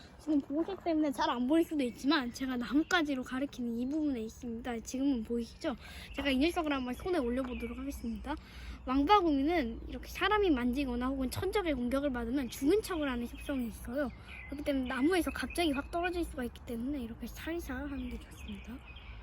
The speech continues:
이렇게 살짝 잡으면서 이렇게 왕바구미 엉덩이를 살짝살짝 치면 이렇게 손 위에 올라오거든요. 근데 이 녀석도 참나무에 살면서 수액을 먹는 녀석이기 때문에 발톱 힘이 정말 장난이 아닙니다. 지금 제 손을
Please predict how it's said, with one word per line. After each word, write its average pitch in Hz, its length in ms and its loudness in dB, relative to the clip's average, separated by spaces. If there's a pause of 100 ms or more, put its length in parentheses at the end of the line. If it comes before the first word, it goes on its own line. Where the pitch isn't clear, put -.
(440)
이렇게 254 160 -4
살짝 381 440 0
잡으면서 294 920 0
이렇게 262 240 -10
왕바구미 269 540 0
엉덩이를 240 460 -4
살짝살짝 277 680 -8
치면 311 360 -4
이렇게 233 220 -8
손 311 320 0
위에 240 100 -4
올라오거든요. 226 840 -4 (480)
근데 - 160 0
이 277 40 6
녀석도 302 400 4
참나무에 392 580 2
살면서 277 340 0
수액을 403 400 -2
먹는 247 300 2
녀석이기 233 400 -8
때문에 254 300 -2
발톱 254 400 -4
힘이 262 240 2
정말 233 240 -6
장난이 269 460 0
아닙니다. 220 500 -6 (500)
지금 269 300 -4
제 269 200 -2
손을 302 360 0